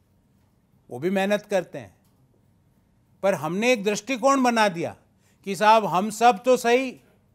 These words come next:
और वो बदमाश हैं, तो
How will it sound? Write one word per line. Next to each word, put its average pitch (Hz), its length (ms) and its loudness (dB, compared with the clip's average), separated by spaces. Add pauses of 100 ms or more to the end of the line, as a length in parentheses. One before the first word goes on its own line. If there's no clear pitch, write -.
(540)
और 196 160 2
वो 247 520 6 (180)
बदमाश 196 520 -4
हैं, 113 160 -16 (720)
तो 254 380 0